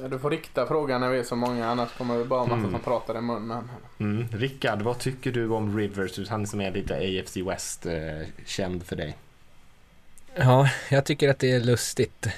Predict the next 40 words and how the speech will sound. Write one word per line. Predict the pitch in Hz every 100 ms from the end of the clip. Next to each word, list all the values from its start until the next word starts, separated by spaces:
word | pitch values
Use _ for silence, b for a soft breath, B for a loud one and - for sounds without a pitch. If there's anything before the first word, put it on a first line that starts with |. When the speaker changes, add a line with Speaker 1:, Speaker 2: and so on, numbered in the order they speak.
| B
Speaker 3:
Eh, | 104 98 98 95 98
och | 104 101 98 -
framförallt | 131 113 127 135 107
så | 110
tycker | 110 104 - 95
jag | 92
det |
är | 92
lustigt | 95 92 - 87
att | 90 -
man | 90
tar | 87 92
det | 87
på | - -
ett | 85 - -
år. | 101 87
För | -
antingen | 107 101 92 117 113
så | -
måste | 101 101 - -
man | 92 90
ju |
liksom | 90 - 90
tro | - 104 101 92
på | - 95
att | 92 92 - - - - - - - -
man | 107 101
kan | - 98 95
vinna | 92 92 92 95
med | 95 95
honom | 98 95 90 87 87
liksom | 87 - 90 87
inom | - 98 95
det | 90
närmsta | 90 92 87 - 82
spannet | - - 107 110 117 123 139 - -
och | 101
signa | - 90 87
honom | 90 87
längre. | 92 113 120 120 127